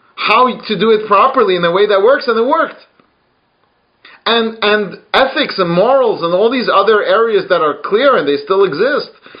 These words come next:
and, and th-, they're relevant even today. So, um, there are, th-, th-,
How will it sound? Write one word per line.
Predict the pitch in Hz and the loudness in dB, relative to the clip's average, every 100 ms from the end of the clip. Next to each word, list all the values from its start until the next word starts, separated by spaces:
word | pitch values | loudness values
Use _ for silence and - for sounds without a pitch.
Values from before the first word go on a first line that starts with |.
| - - | -18 -4
and, | 175 175 | -4 -2
and | 180 175 | -4 -2
th-, | 170 151 | -2 0
they're | 160 156 | 0 2
relevant | 160 196 208 170 - | 2 2 -2 -6 -8
even | 196 190 170 | -4 -4 -4
today. | 165 147 220 139 - - _ _ _ _ _ _ _ _ _ _ _ _ _ - - | -4 -2 0 -2 -4 -14 _ _ _ _ _ _ _ _ _ _ _ _ _ -20 -10
So, | - 208 - - _ _ _ - | 0 0 0 -10 _ _ _ -2
um, | 170 165 - _ 131 | -2 -2 -14 _ -2
there | 185 | 0
are, | 196 208 214 - | 4 2 2 -6
th-, | 151 131 151 - | -16 -14 -16 -14
th-, | 135 151 | -16 -14